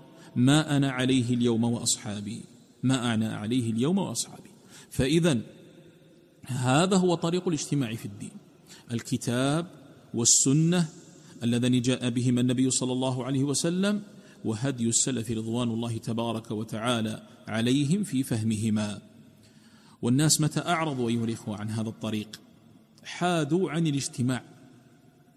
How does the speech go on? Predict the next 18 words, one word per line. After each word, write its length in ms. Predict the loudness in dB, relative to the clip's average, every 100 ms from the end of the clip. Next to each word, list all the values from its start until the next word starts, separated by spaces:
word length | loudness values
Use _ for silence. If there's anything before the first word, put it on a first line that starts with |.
| -14
حادوا 400 | -4 -2 0 0
عن 80 | 0
الاجتماع. 440 | -2 -4 -8 -10 -18 -20 -20 -20 _ -20 -8
فإذا 340 | 0 2 4
أعرض 340 | 4 2 2 2
الناس 580 | 2 2 4 4 2 -2 -18 -4
عن 120 | 0
هذا 180 | 2 2
الطريق، 400 | 0 0 0 0 -4 -8
طريق 260 | -2 -2 -2
الكتاب 400 | -2 0 0 0
والسنة 340 | 0 2 2
بفهم 340 | 0 0 0 2
سلف 320 | 2 2 2
الأمة، 400 | 2 2 4 2 0 -14 -20 -20 -16
حادوا 560 | -2 2 2 2 0
عن 140 | 0 0
الاجتماع، 500 | 0 -2 -4 -4